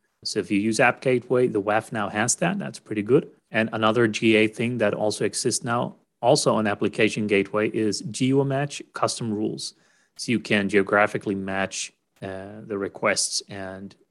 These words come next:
these things, I think we talked about that in a, a previous, uh, Azure Update episode where we talked about this being in, in a preview. This is now rolled out. And finally, the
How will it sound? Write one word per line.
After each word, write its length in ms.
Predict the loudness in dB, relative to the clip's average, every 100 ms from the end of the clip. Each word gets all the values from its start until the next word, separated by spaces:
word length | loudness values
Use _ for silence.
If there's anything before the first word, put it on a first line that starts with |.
| _ -8
these 300 | -2 -2 -2
things, 260 | -2 0
I 80 | -2
think 260 | 0 0 0
we 80 |
talked 360 | -2 -2 -2 -2
about 320 | -2 -2 -2
that 280 | -2 -2 -4
in 300 | -10 -10 -12
a, 380 | -12 -10 -10 -10 _ _ _ _ _ _
a 160 | -8 -6
previous, 1080 | -4 0 0 2 2 4 2 2 0 -2 -12 _ _ _ _ -12
uh, 160 | -8 -2
Azure 260 | -2 0
Update 320 | 0 2 2 2
episode 520 | 0 0 -2 0 0
where 220 | 0 -2
we 140 | -2 -2
talked 320 | -4 -4 -2
about 240 | 0 -2
this 160 | -2 -6
being 260 | -4 -6
in, 260 | -6 -8 -10 -12
in 80 | -14
a 60 |
preview. 400 | -4 -2 0 -2 -4 _ _ _
This 220 | 0 0
is 160 | 0 -2
now 200 | 2 2
rolled 400 | 2 0 0 0
out. 300 | 0 -2 -6 _ _ _ _ _ _ _
And 220 | -2 -2
finally, 480 | -2 -2 0 0 0
the 420 | -2 -2 -2 -2